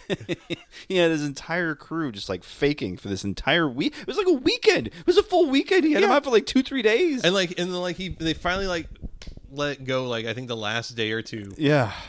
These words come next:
Speaker 2: that iDubbbz was there, but, like, it's a really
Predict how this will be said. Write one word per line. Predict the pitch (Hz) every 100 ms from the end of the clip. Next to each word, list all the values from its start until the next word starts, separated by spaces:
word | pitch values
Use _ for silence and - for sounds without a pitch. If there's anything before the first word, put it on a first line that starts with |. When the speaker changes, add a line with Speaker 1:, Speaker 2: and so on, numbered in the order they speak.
| - - -
Speaker 2:
that | 143 120
iDubbbz | 127 117 117 107
was | 110 101
there, | 113 107 104
but, | 101 110
like, | 104 101 101 - _ - - _ _ _ _ _ _ _ _ _ _ _
it's | 160 233
a | 180
really | 123 120 143 143 139 120